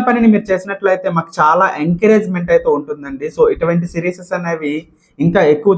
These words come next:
తీసుకొని రావటం అయితే జరుగుతుంది. So తప్పకుండా మన ఛానల్ ని సబ్స్క్రైబ్ చేయడం, లైక్ చేయడం, అలాగే మీకు ఏవైనా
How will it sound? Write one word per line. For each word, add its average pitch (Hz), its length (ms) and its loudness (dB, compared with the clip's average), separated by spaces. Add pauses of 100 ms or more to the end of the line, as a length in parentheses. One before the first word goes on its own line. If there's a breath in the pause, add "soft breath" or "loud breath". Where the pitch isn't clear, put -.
తీసుకొని 180 400 0
రావటం 147 360 2
అయితే 147 220 -2
జరుగుతుంది. 123 600 -2
So 170 60 -2 (100)
తప్పకుండా 196 500 -2
మన 165 100 0 (100)
ఛానల్ 160 300 -2
ని 160 100 -4
సబ్స్క్రైబ్ 170 480 -4
చేయడం, 156 240 2 (140)
లైక్ 139 260 0
చేయడం, 147 240 -2 (180)
అలాగే 170 360 2 (440 soft breath)
మీకు 180 220 2
ఏవైనా 208 280 4